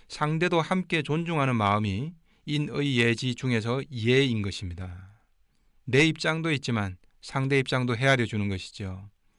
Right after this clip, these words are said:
그런데 A씨 남편의 사례에서처럼 상대를 배려하지 않고 내 입장과 내 부모의 입장만을 상대에게 강요하며 거기에 효라는 명분을 붙이면 이는 진정한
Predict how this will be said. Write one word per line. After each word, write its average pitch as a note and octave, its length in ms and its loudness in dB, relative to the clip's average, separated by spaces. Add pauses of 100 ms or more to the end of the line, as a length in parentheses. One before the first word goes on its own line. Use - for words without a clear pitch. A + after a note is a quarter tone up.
(320)
그런데 C3+ 500 2 (440)
A씨 E3 340 0
남편의 C3+ 420 0
사례에서처럼 A2+ 1040 -2 (520)
상대를 D#3+ 480 0
배려하지 A#2+ 480 2
않고 A2 560 -4 (320)
내 C#3 260 4
입장과 D#3+ 600 0
내 B2+ 260 4
부모의 F3+ 480 0
입장만을 C3+ 960 0 (280)
상대에게 B2+ 520 0
강요하며 A2 840 -2 (340)
거기에 C3+ 460 0 (480)
효라는 D3 420 2
명분을 A#2+ 400 0
붙이면 G2+ 720 -4 (400)
이는 C3+ 240 -2
진정한 C3 720 0